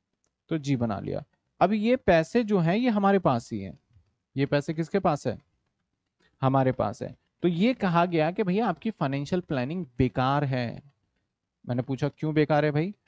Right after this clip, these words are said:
बोला आप अपने पास पैसे रख के करोगे क्या? ये पैसे तो दो लाख के दो लाख रहेंगे, लेकिन समय के हिसाब से पैसे की वैल्यू चेंज हो जाती है। तो आप इन पैसे को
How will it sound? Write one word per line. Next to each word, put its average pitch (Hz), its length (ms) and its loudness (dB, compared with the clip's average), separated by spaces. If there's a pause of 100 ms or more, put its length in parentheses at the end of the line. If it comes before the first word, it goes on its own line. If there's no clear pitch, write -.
(220)
बोला 170 180 6
आप 185 460 2
अपने 202 260 0
पास 190 320 0
पैसे 175 400 0
रख 151 280 -2
के - 160 -4 (140)
करोगे 147 420 2
क्या? 110 220 -6
ये 117 160 -6
पैसे 135 340 -2
तो 170 140 -2
दो 151 180 2
लाख 156 220 2
के 170 120 -2
दो 165 160 0
लाख 190 200 0
रहेंगे, 160 240 -2
लेकिन 147 220 -2
समय 156 320 -2
के 165 120 -2
हिसाब 135 240 -4
से 165 120 -6
पैसे 143 300 -2
की 143 100 -2
वैल्यू 143 280 0
चेंज 226 300 -2
हो 202 60 -2
जाती 151 340 -2
है। 135 140 -8 (500)
तो 180 180 -6
आप 175 340 2 (140)
इन 226 240 0
पैसे 156 480 0
को 202 240 -4